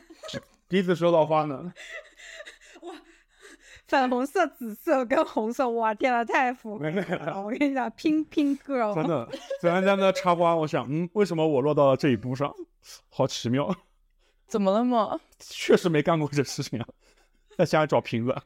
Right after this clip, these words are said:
Speaker 2: 但你不觉得心情很愉悦吗？
Speaker 1: 不是，我要睡觉了，突然想到这个花再不插，明天会死了，然后就是很困，在家里找瓶子。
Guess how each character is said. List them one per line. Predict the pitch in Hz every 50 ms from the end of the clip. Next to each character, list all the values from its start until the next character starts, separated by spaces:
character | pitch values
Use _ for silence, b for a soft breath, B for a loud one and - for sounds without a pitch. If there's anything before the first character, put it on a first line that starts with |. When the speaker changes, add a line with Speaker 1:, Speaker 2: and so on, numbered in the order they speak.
| _ _ _ _ _ _ _ _ b b b b b b b b b b b
Speaker 2:
但 | - 392 320
你 | 277
不 | 240 339
觉 | - 294 269
得 | 294
心 | 330 - - 330 339 349
情 | - - 269 254
很 | 302 - 254 226
愉 | 214 208 202 196 185 202
悦 | 220 247 247 233 220
吗？ | 208 196 185 180 175 180
Speaker 1:
不 | 160 151
是， | 147 175
我 | 160 131 127 127
要 | 139 151 151
睡 | - - 160 143
觉 | 147 156 147 131
了， | 120 117
突 | - -
然 | 135 135
想 | 131 135 113 110
到 | 117 113
这 | 135
个 | 123 120
花 | 113 123 123 120 120 120
再 | - - 123
不 | 110 113
插， | - - 113
明 | 110 110 107
天 | 113 117
会 | 113 117
死 | - - - -
了， | - - 107
然 | 110 110 110
后 | 107 107 110 107
就 | 107 113
是 | 113 117 117 123 - - _ - -
很 | - - 107 104
困， | - - - 123 113 127 127 127 - _ _ _ _
在 | - 117 110
家 | - - 117 117
里 | 113
找 | 101 - 101 101
瓶 | - - - 110 120 135
子。 | 196 -